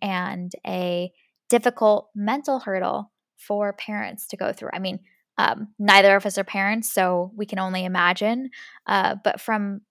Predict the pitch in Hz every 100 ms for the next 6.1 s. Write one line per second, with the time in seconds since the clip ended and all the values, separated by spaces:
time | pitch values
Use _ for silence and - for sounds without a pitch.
0 | _ 214 208 220 214 208 190 185 180 -
1 | 190 180 175 185 196 - 190 190 190 190
2 | 185 - 185 185 - 190 190 190 196 190
3 | - 202 185 185 190 185 202 180 180 202
4 | 202 - - - _ _ _ _ 214 190
5 | 185 - - - - 214 240 277 - -